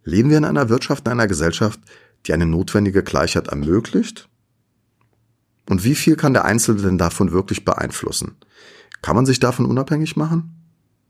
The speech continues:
Und wie schafft man das? Zu Gast in der heutigen Folge sind Doktor Saskia Jurecek, Senior Managerin Sustainability, also Nachhaltigkeit, bei der Allianz, dem größten deutschen Versicherer. Sie engagiert sich nebenher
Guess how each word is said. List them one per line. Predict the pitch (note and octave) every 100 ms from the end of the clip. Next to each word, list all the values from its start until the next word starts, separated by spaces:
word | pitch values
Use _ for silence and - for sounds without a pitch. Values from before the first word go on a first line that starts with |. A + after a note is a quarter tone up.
| _ _
Und | - C#3+
wie | C3
schafft | G2+ - - -
man | - G2+
das? | - - _ _ _ _ _ _ _ _ _
Zu | - G#2+
Gast | D3 E3+ -
in | A#2+
der | G2+
heutigen | G2 A2+ C3 A2+
Folge | - D#2 F2 F#2+
sind | F2 G#2 B2 - - - - _ _ _ _
Doktor | C3 D3+ -
Saskia | G#2+ F#2 - D2
Jurecek, | D2 D#2+ A2 - C#3 - - _ _ _
Senior | - - D3 D3+
Managerin | F2+ G#2 A#2+ - A2 G#2+
Sustainability, | - - G2 F2 G2 G2 G2+ - D2+ A2
also | - -
Nachhaltigkeit, | C#2 C2+ - A#2 C3+ - C#2+ C#2+ -
bei | D2+
der | D2+ -
Allianz, | E2 C#2 G2+ C3 - _ -
dem |
größten | - G2 G2 G2
deutschen | F2 F2 F#2
Versicherer. | E2 D#2 E2 A2+ C#3+ G3 - _ -
Sie | - C3+
engagiert | D3 C#3 A#2+ A#2+
sich | - -
nebenher | G#2+ A2 G#2+ G#2